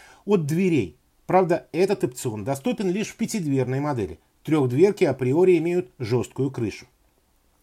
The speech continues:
Есть еще одна деталь. Вы сняли крышу. Вовсю светило солнце, но тут небо затянуло тучами, и что делать?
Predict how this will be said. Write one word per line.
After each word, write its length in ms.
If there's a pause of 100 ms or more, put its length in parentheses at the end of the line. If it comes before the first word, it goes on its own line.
Есть 320
еще 320
одна 200
деталь. 340 (320)
Вы 120
сняли 300
крышу. 460 (380)
Вовсю 300
светило 440
солнце, 400
но 160
тут 320 (200)
небо 320
затянуло 460
тучами, 460
и 140
что 200
делать? 440